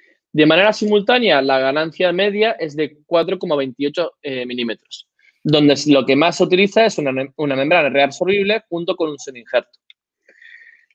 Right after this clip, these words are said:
Sin embargo, la regeneración diferida, lo más usado es, eh,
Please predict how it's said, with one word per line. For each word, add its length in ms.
Sin 220
embargo, 340
la 100
regeneración 840
diferida, 680
lo 200
más 180
usado 580
es, 240
eh, 1040